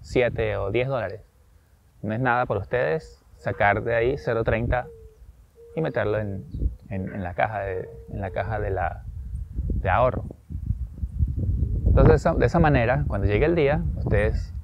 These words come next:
solamente agarran el dinero, lo pagan y listo. O sea, no tiene, no, no, no les va a costar mucho. Es más difícil que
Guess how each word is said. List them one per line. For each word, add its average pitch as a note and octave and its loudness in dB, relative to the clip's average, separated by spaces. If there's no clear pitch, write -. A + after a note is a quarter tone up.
solamente G#2+ -2
agarran A2 2
el C3+ 2
dinero, C#3 2
lo B2 0
pagan D#3 4
y A#2+ -4
listo. - -4
O - 0
sea, A2 0
no G#2+ 0
tiene, B2 -4
no, A2 -2
no, G#2+ -2
no A2 -4
les A#2 -4
va A#2+ 4
a A#2 2
costar A#2 -6
mucho. A#2 -4
Es A#2+ 2
más C3 6
difícil C3+ 2
que A#2+ 4